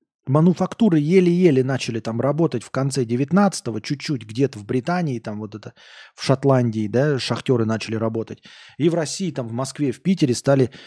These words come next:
э, значит, э, ехать, эм,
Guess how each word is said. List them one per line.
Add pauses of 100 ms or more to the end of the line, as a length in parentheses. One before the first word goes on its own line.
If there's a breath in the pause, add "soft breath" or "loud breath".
(240 loud breath)
э,
значит,
э,
ехать,
эм,